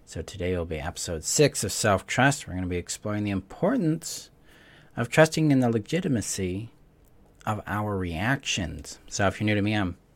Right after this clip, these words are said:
again, I'm Marshall Berkshire, and I help codependents rediscover their well-being and their happiness by coming to trust themselves,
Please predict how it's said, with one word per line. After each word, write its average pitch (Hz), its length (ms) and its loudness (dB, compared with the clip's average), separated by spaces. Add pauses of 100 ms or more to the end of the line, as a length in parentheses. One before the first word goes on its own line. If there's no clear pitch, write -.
(100)
again, 92 220 2
I'm 90 80 0
Marshall 85 320 -4
Berkshire, 98 400 0 (440)
and 90 120 0
I 110 100 4
help 117 300 0
codependents 110 720 -4
rediscover 95 580 -2
their 85 140 0
well-being 104 540 0
and 95 100 2
their 110 120 2
happiness 90 640 -4 (300)
by 92 120 -2
coming 95 280 0
to - 100 -10
trust - 520 0
themselves, 156 720 -2